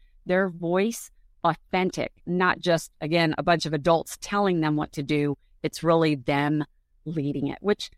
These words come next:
takes a lot of stress off of the adults if we really think about it. So that's kind of one of those things. And I,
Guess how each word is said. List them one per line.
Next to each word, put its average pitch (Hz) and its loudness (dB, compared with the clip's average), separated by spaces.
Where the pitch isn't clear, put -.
takes - -4
a - -8
lot 262 2
of 226 -2
stress 254 -4
off 240 2
of 233 0
the 196 2
adults 196 2
if 175 -4
we - -4
really 165 -2
think - -12
about - -14
it. - -16
So - -4
that's 240 4
kind 269 4
of 208 2
one 220 2
of 220 4
those 208 2
things. 214 2
And 196 0
I, 180 0